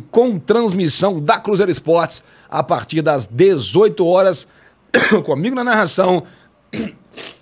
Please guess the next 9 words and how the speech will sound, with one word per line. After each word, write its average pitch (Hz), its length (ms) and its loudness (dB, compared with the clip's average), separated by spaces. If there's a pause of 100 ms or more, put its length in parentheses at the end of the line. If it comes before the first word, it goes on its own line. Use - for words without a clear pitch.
(280)
Ai, - 180 -14 (120)
perdão, 135 300 -12
galera. 117 300 -10 (420)
Comigo 156 340 -2
na 214 80 -2
narração, 165 440 0
tô 160 100 -8
meio 165 120 -4
gripado. 143 480 -4